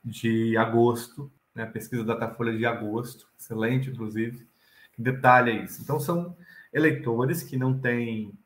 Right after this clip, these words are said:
não têm essa, não têm rede social, portanto, eles são eleitores que têm características diferentes, ou seja, eles vão cair de paraquedas em algum conteúdo.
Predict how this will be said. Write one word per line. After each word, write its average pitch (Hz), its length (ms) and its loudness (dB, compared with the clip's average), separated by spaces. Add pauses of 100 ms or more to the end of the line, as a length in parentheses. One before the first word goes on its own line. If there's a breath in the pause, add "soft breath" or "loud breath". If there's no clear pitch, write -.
(300)
não 135 320 4
têm 135 340 0
essa, 110 580 -4 (300)
não 120 120 -2
têm 147 200 2
rede 123 160 0
social, 120 480 -2
portanto, 139 400 -2
eles 147 240 -4
são 165 180 -2
eleitores 165 380 0
que - 60 -12
têm 165 120 -4
características 156 520 -4
diferentes, 135 420 -2
ou 113 60 -8
seja, 110 260 -4
eles 143 340 2
vão 143 360 0 (340 loud breath)
cair 180 320 4
de 208 80 -2
paraquedas 156 560 2
em 147 40 0
algum 143 260 -2
conteúdo. 117 640 -4